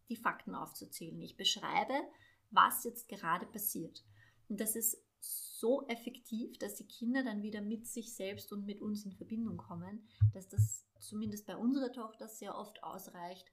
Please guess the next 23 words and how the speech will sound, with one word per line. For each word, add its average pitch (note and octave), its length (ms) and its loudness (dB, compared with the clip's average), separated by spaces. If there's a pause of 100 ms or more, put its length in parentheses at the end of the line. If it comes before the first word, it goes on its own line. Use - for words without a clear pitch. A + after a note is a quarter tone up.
dass - 220 -12
sie F#3+ 260 -8 (260)
versteht, G#3 600 -4 (240)
okay, - 360 -10
ja, F3+ 200 -8 (120)
das E3+ 260 -8
passiert G3 380 -8
jetzt - 180 -10
gerade A3+ 460 -4
und G#3 280 -10
es - 140 -14
ist B3+ 200 -6
jetzt F#3 220 -12
eben F#3 240 -10
so, F#3+ 260 -8
wie F3 120 -10
es E3+ 120 -10
ist - 480 2 (560)
und A3 300 -4 (100)
eine G#3 280 0
Alternative A3+ 560 -6
muss F3 260 -12
her. C3+ 160 -14